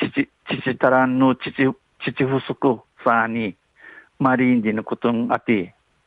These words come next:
金城医師は、家庭内感染が多いので、妊婦だけでなく、家族も慎重に行動してほし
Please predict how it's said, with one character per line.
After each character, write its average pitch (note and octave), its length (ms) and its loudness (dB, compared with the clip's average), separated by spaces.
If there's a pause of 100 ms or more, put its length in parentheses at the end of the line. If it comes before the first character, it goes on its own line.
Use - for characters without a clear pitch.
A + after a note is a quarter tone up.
(440)
金 B2+ 240 2
城 A2+ 260 2
医 A#2 100 -4
師 A2+ 140 -2
は、 A2+ 440 0 (540)
家 - 200 -2
庭 A#2+ 240 2
内 A#2+ 260 2
感 B2 400 -2
染 B2 200 2
が A#2+ 200 2
多 A#2+ 240 4
い B2+ 80 2
の B2 140 2
で、 C3+ 300 0 (520)
妊 B2+ 320 2
婦 B2 140 2
だ C3 140 2
け C#3 160 -2
で B2+ 140 2
な C3 180 0
く、 A#2+ 260 -2 (560)
家 C#3 160 -2
族 C3+ 280 -2
も B2+ 140 4
慎 D3 360 -2 (100)
重 C3+ 220 2
に E3+ 200 -2
行 C#3 380 0
動 C#3 240 2
し - 120 -10
て G#2+ 100 -2
ほ G#2+ 200 -4
し - 60 -10